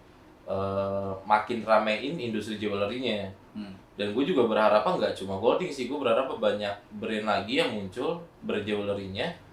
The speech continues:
Speaker 1: dan kita satu community.
Speaker 2: Iya.
Speaker 1: Jadi kayak kita bisa ngejalanin industri itu bareng-bareng.
Speaker 2: Ini, ini yang gue bahas di podcast sebelumnya,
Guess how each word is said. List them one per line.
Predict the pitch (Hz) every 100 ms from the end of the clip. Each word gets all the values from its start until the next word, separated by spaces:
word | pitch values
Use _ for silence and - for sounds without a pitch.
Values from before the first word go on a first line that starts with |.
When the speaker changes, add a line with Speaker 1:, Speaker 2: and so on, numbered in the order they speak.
| - - -
Speaker 1:
dan | 101
kita | 95 151
satu | 139 110 107
community. | 107 107 120 139 107 92
Speaker 2:
Iya. | 95 107 95 - - - -
Speaker 1:
Jadi | 98
kayak | 123 117 101 - -
kita | - 143 -
bisa | 110 110
ngejalanin | 107 101 101 101 104 104
industri | 101 101 107 127
itu |
bareng-bareng. | 151 98 95 101 - 95 98 - - -
Speaker 2:
Ini, | 120 127 131
ini | 123 127
yang | 131
gue | 117 110
bahas | 101 -
di | - 104
podcast | - 101 104 - 110
sebelumnya, | 101 101 110 131 131